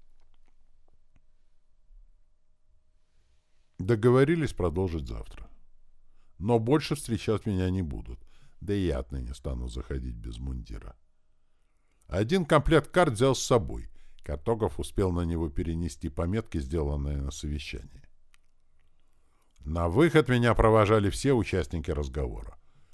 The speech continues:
У кареты главный спросил: "Ваше высокоблагородие, какого вы мнения о нашем участке?"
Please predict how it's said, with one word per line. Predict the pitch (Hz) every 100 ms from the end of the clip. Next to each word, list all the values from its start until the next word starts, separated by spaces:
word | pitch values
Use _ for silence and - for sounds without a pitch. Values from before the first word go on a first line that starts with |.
| - - - - -
У |
кареты | 71 73 82 87 71
главный | 73 65 69
спросил: | - 69 - 50 - - - - - - -
"Ваше | 104 165 160
высокоблагородие, | 147 - 101 78 78 71 69 65 65
какого | - 139 - 180 165
вы | 147
мнения | 139 165 151 120
о |
нашем | 113 107 113
участке?" | 113 - - - -